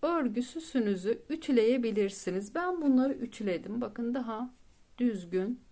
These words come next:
durdu. Ütüleme videosunu da örgüler nasıl ütülenir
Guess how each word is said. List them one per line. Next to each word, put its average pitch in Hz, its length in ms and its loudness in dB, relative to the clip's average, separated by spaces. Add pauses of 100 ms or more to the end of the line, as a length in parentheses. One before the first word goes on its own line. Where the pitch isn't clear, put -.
(140)
durdu. 185 560 -4 (1600)
Ütüleme 339 600 0
videosunu 294 640 0
da 254 40 8
örgüler 247 600 6
nasıl 277 340 0
ütülenir 208 880 -2